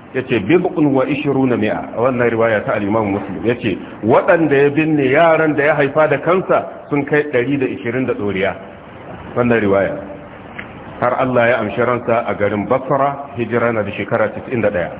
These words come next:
An ce ya rasu yana da shekaru ɗari ba ɗaya, wato ya samu shekara tis'in da tara. Tunda manzon Allah ya ce, "Allah ka tsawaita ransa," sai aka bashi ninety-nine. Allah ya kara masa yarda. Wannan hadisin yana da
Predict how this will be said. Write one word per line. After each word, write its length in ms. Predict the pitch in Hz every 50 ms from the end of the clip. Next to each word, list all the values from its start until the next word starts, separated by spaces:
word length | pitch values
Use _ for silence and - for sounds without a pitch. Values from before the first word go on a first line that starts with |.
| - - - - - - - - - - - - - -
An 180 | - 117 117
ce 100 | - 139
ya 320 | 127 110 113 120 127 131 131
rasu 380 | 123 113 - - 143 156 156 -
yana 240 | 120 127 123 123 113
da 80 | 104 104
shekaru 500 | - 110 101 - - 107 104 117 - - -
ɗari 320 | 110 104 101 104 113 110
ba 180 | 92 120 110 101 -
ɗaya, 240 | 107 98 87 - - - - - - -
wato 180 | 104 104 101 104
ya 160 | 110 120 123 123
samu 180 | 131 113 110 113
shekara 540 | 110 113 107 - - 117 110 110 101 - -
tis'in 540 | - 135 123 - - - - 156 151 147 135 127
da 100 | 131 - - 110
tara. 240 | 120 117 101 - - - - - - - - -
Tunda 180 | 151 135 131 131
manzon 240 | 120 120 107 120 123
Allah 220 | 123 123 117 113 107
ya 80 | 104 -
ce, 140 | - 113 - -
"Allah 360 | - 143 139 135 131 123 117 - -
ka 80 | 117
tsawaita 500 | 113 - 156 160 156 151 135 131 127 117
ransa," 240 | 110 120 117 113 113 -
sai 80 | 147 127
aka 160 | 131 131 123 110
bashi 240 | 120 120 117 -
ninety-nine. 580 | 110 101 98 98 95 - 107 98 117 117 101 - - - - - - - - - - - - - - - - - - - - - - - - - - - - -
Allah 180 | 127 113 107 98
ya 40 | 95
kara 240 | 120 110 104 104 98
masa 220 | 95 95 98 98
yarda. 280 | 87 78 76 73 78 - - - - - 135 139 -
Wannan 280 | - 135 185 220 208 170 147
hadisin 340 | 143 143 160 151 156 143
yana 240 | 139 143 143 143 131
da 380 | 110 117 113 107 104 101 98